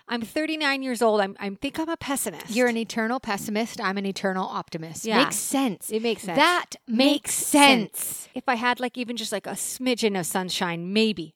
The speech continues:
Speaker 1: maybe I could pull one out.
Speaker 2: Oh, I'm really hoping I can salvage the evening.
Speaker 1: So, we did have plans tonight. They have subsequently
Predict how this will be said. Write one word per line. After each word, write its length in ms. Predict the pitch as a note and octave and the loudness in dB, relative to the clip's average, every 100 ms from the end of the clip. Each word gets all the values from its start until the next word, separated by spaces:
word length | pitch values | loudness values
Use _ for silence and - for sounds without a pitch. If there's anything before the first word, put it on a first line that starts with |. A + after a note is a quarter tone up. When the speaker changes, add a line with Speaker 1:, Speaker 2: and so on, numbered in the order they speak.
| - | -8
Speaker 1:
maybe 460 | G3+ G#3 G#3+ G3 | 0 4 4 4
I 100 | F3 | 0
could 180 | E3 F3+ | -4 -12
pull 280 | - F#3+ F3 | -2 2 2
one 100 | E3+ | 2
out. 160 | E3 A3 | 2 2
Speaker 2:
Oh, 120 | B3+ | 2
I'm 120 | G3 | 0
really 220 | C4 D4+ | 0 0
hoping 320 | C4+ C#4+ - | 2 2 2
I 80 | D4+ | -2
can 160 | A3 F#3+ | -2 -8
salvage 560 | - B3 B3+ D4+ - | -6 6 8 8 2
the 120 | - A3 | -4 -2
evening. 520 | B3 A#3+ F#3+ E3+ F#3 | -2 -2 -4 -12 -14
Speaker 1:
So, 420 | - B3 G#3+ G3+ - - - - - _ _ _ | -2 4 4 2 -6 -16 -18 -18 -20 _ _ _
we 160 | F3+ G3 | -10 -2
did 220 | G#3 A#3 | 2 4
have 240 | B3 D#4 | 4 0
plans 400 | - B3 G#3+ G3+ | 0 -2 -2 -4
tonight. 400 | - G3 E3+ F#3 - _ _ _ _ - | -4 -4 -4 -6 -12 _ _ _ _ -6
They 120 | G3+ | -4
have 400 | G3 G3 F#3 F3 - _ _ _ | 0 2 2 0 -12 _ _ _
subsequently 1040 | - A#3 G#3 - D4 C4+ C4 C4+ D#4+ D#4+ | -2 0 0 -2 0 2 0 -2 -4 -6